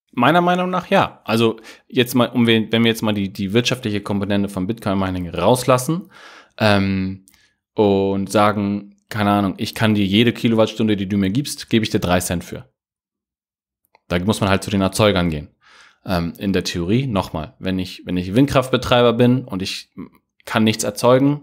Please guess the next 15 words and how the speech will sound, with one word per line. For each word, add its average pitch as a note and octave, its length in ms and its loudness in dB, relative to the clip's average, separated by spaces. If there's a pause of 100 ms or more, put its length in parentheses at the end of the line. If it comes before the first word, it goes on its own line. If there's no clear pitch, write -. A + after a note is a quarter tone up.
dann F2+ 160 -6
schicke - 160 -6
ich G2+ 140 -2
halt F#2+ 160 0
meinen, F2+ 420 -4
mit G2 300 -8
dem, F2 180 0
den F2+ 160 -2
Strom G#2 240 2
an F#2 80 2
den F#2 80 4
Bitcoin-Minern, E2+ 640 -2 (480)
ähm, E2+ 320 0
rein F2 220 2
theoretisch. E2+ 580 -4